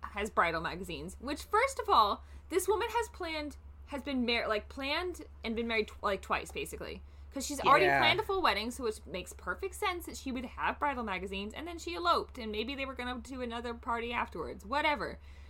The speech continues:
Speaker 1: The lady ha-, and also, like, show me a, a woman who doesn't, hasn't made her Pinterest wedding board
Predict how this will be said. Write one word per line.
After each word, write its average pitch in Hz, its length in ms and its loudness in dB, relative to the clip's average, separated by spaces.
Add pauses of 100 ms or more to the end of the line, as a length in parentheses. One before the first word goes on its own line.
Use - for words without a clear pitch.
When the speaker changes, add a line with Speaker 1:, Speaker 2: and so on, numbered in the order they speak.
(240)
Speaker 1:
The 240 80 2
lady 370 280 2
ha-, 370 140 0
and 311 160 4
also, 330 520 6 (420)
like, 262 380 -2 (640)
show 339 320 2
me 381 260 0
a, 226 180 -2 (180)
a 233 100 -2
woman 226 280 -2
who 240 120 0
doesn't, 190 400 0
hasn't 196 320 0
made 180 240 -2
her 185 280 -4
Pinterest 175 480 -6
wedding 165 320 -2
board 151 380 -4